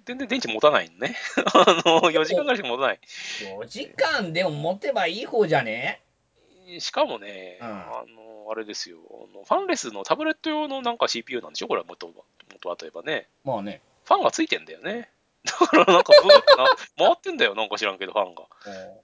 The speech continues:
Speaker 1: どうもなんか色々納得いかないマシンなんですけど。
Speaker 2: うん。
Speaker 1: まあいいよ、別に。
Speaker 2: ただやっぱ、うん。でもこう、バッテリー持たせるんだったらもうタブレットしかねえよ。やっぱりiPadとかiPad miniすげえ持つもん。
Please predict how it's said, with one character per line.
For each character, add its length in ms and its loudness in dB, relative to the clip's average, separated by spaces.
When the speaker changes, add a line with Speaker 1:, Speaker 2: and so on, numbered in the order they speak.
Speaker 1:
ど 80 -8
う 40 -10
も 60 -8
な 60 -8
ん 20 -16
か 80 -4
色 80 -4
々 120 2
納 60 2
得 180 -6
い 40 -8
か 80 0
な 80 -2
い 40 -6
マ 80 2
シ 100 -8
ン 20 -14
な 100 -12
ん 40 -18
で 60 -16
す 80 -18
け 100 -12
ど。 160 -10
Speaker 2:
う 80 -14
ん。 180 -20
Speaker 1:
ま 80 -2
あ 20 0
い 40 0
い 60 4
よ、 100 0
別 200 -8
に。 60 -18
Speaker 2:
た 80 -14
だ 60 -20
や 60 -20
っ 40 -20
ぱ、 60 -20
う 40 -20
ん。 60 -20
で 80 -8
も 140 -6
こ 100 -12
う、 40 -12
バ 140 -2
ッ 60 -10
テ 160 -4
リ 100 -2
ー 80 -2
持 60 -4
た 100 2
せ 120 -2
る 100 2
ん 20 -2
だ 80 4
っ 60 -6
た 80 -2
ら 60 -2
も 100 -6
う 40 -12
タ 140 0
ブ 100 -2
レ 60 0
ッ 20 -12
ト 120 -6
し 80 -12
か 100 0
ね 140 -6
え 20 -4
よ。 200 -10
や 100 -2
っ 40 -4
ぱ 100 0
り 60 0
iPad 400 0
と 60 -6
か 80 0
iPad 240 2
mini 160 -8
す 140 -12
げ 60 -4
え 20 -2
持 100 -4
つ 80 -10
も 140 -10
ん。 40 -20